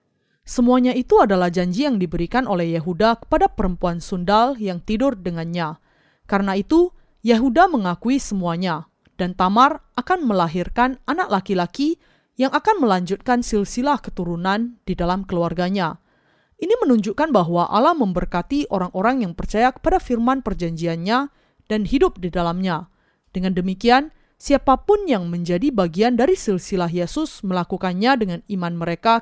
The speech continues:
kepada firman Allah, sebagaimana yang tertulis di dalam ayat ini. Yehuda memperanakkan Peres dan Zerah dari Tamar. Tamar melahirkan dua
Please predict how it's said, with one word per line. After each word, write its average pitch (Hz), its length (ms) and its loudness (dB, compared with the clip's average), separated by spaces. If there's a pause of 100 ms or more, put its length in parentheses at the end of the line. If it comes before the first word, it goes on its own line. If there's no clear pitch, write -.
kepada 339 240 2
firman 170 400 -4
Allah, 175 400 2 (480)
sebagaimana 262 720 2
yang 180 240 -4
tertulis 190 560 -4
di - 80 -8
dalam 214 320 0
ayat 175 240 -2
ini. 196 400 -4 (640)
Yehuda 294 400 6
memperanakkan 185 640 0
Peres 214 640 0 (160)
dan 294 320 2
Zerah 202 480 2
dari 170 240 -6
Tamar. 180 480 -2 (640)
Tamar 359 320 2
melahirkan 214 640 2
dua 226 320 2